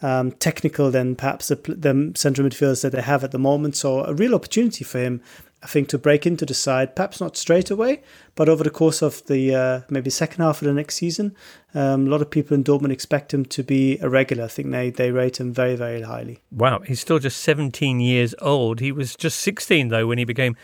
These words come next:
Speaker 2: the youngest player ever to start for Birmingham and the youngest player ever to score for Birmingham as well. Uh, hence the excitement. Well,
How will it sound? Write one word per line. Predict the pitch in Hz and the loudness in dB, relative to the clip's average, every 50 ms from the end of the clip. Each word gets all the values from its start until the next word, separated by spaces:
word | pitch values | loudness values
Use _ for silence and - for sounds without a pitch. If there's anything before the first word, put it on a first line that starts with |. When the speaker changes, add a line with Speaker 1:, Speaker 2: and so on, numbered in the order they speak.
| - - _ _ _ | -16 -20 _ _ _
Speaker 2:
the | 120 | 0
youngest | 120 127 135 139 127 127 117 - | 0 2 2 0 0 -4 -4 -2
player | - 135 127 123 127 | 0 2 4 4 2
ever | 131 135 127 | 2 0 -4
to | - 120 | -8 -10
start | - - - 151 143 156 147 120 - | -12 -6 -2 0 2 2 2 0 0
for | 123 110 | -2 -2
Birmingham | 113 107 101 98 104 107 113 117 - - - - - _ _ _ - | 0 -2 -2 -2 -4 -4 -6 -6 -8 -12 -20 -20 -20 _ _ _ -2
and | 131 170 | 0 2
the | 175 170 | 2 2
youngest | 165 180 175 139 131 - | 2 2 2 0 -4 -2
player | - 175 165 151 160 | 0 2 2 4 2
ever | 156 151 | 2 0
to | 131 123 | -2 -4
score | - - - 185 233 247 - | -6 -6 -4 -4 -4 -4 -4
for | - 117 107 | -6 -6 -2
Birmingham | 117 107 104 110 110 110 110 110 - - - - - - _ _ - | -2 -2 0 0 -2 -2 -4 -6 -8 -16 -20 -20 -20 -20 _ _ -4
as | - 123 127 123 113 | -2 0 0 0 -2
well. | 117 117 143 165 170 127 98 98 98 98 - - - _ _ - | -2 -2 0 2 2 2 0 0 -2 -6 -10 -16 -20 _ _ -4
Uh, | 127 120 117 117 | -2 -2 0 0
hence | 123 151 180 - - - | -2 -4 -4 -6 -8 -4
the | - 165 156 147 - - | -2 -2 -2 -2 -4 -6
excitement. | 156 - - - - - 160 175 202 175 123 113 92 92 - _ _ - - - - - - - _ | -6 -6 -6 -8 -6 -4 -4 -2 -2 -2 -4 -6 -6 -8 -12 _ _ -20 -20 -20 -20 -20 -20 -4 _
Well, | 147 175 214 247 262 - | 4 6 6 6 2 -2